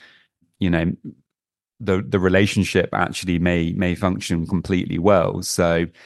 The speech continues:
yeah, new information is, is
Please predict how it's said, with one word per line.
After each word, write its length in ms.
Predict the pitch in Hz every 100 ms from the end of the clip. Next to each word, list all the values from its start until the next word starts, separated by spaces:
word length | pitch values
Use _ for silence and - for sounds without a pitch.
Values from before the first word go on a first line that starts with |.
| - _ _ _
yeah, 420 | - 120 98 82 104
new 260 | 139 127 135
information 640 | 120 117 113 120 - 92
is, 540 | 87 87 85 - - - -
is 460 | 98 87 80 -